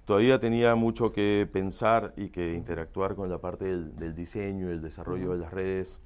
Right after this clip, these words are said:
Speaker 2: Ujú.
Speaker 1: de telecomunicaciones, este, pero mi labor era una labor más comercial, digamos.
Speaker 2: Claro.
Speaker 1: Yo, yo estaba a cargo de un, una cartera de clientes y
Speaker 2: Ujú.
Speaker 1: tenía objetivos de ventas.
Speaker 2: ¿Y cómo fue esa, esa primera incursión al tema comercial? Asumo que, que te gustó po-,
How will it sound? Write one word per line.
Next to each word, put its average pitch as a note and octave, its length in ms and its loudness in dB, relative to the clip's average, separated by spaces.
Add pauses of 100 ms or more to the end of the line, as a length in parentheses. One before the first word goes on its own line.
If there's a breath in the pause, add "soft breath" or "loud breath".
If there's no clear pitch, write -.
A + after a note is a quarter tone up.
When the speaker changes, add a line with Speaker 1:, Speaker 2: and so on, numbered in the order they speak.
(180)
Speaker 2:
Ujú. B2 160 -10
Speaker 1:
de F2+ 80 -2
telecomunicaciones, B2 880 -6 (460 soft breath)
este, F2+ 640 -4 (340 soft breath)
pero G2+ 160 0
mi G2+ 120 -2
labor F#2 280 2
era G2 80 0
una F#2+ 180 -2
labor E2 320 -2
más E2 160 -8
comercial, D2+ 460 -10
digamos. - 180 -14
Speaker 2:
Claro. D#2 300 -6
Speaker 1:
Yo, D#2 80 -10
yo D#2+ 60 -8
estaba D#2+ 200 -8
a E2 60 -8
cargo E2 260 -6
de D#2+ 60 -8
un, D#2 400 -12
una F2+ 140 -12
cartera F#2 340 -4
de F#2 100 -2
clientes F#2+ 600 -4
y F2 40 -10
Speaker 2:
Ujú. F2 100 -10
Speaker 1:
tenía D#2 160 -8
objetivos D#2+ 440 -12
de D#2+ 60 -12
ventas. - 420 -18 (120)
Speaker 2:
¿Y B2 80 -14
cómo D#3+ 260 -4
fue E3 180 0
esa, D3 260 2
esa C#3+ 180 -2
primera C3 260 -6
incursión B2+ 340 -8
al A#2 60 -6
tema B2 180 -4
comercial? A2 380 -8
Asumo A#2+ 180 -6
que, C#3 240 -2 (220)
que A#2+ 80 -10
te A#2+ 80 -6
gustó C3+ 680 2 (340)
po-, G#2 120 -14